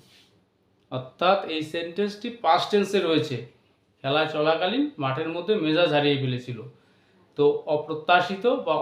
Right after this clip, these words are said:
অনাকাঙ্ক্ষিত কিছু কথাবার্তা বা আচরণ মাঠের মধ্যে করেছিল।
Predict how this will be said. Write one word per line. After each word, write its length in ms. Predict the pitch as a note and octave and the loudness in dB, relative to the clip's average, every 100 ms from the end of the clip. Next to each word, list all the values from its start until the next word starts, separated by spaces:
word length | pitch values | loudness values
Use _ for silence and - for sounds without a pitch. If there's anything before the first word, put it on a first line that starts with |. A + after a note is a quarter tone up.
| C#3+ | 0
অনাকাঙ্ক্ষিত 600 | D3+ D3+ E3+ E3+ G3+ G3+ A3+ | 0 -2 -4 -4 -6 -2 -2
কিছু 220 | F#3 F#3 F3+ E3 D#3+ - | -4 -6 -8 -8 -10 -8
কথাবার্তা 520 | D3+ D#3+ D3+ D3+ D#3 D3+ | -2 0 0 0 -2 2
বা 60 | C#3 | 2
আচরণ 320 | C3 D#3 D#3+ D3 - - _ _ C#3+ | 2 0 2 0 -4 -16 _ _ -6
মাঠের 240 | C3+ C#3+ C#3 | -4 -2 -4
মধ্যে 240 | C3+ D#3 C#4+ - - _ _ _ _ - | -4 -2 -2 -4 -16 _ _ _ _ 6
করেছিল। 460 | A3 A#3+ A3+ D#3+ | 10 12 10 4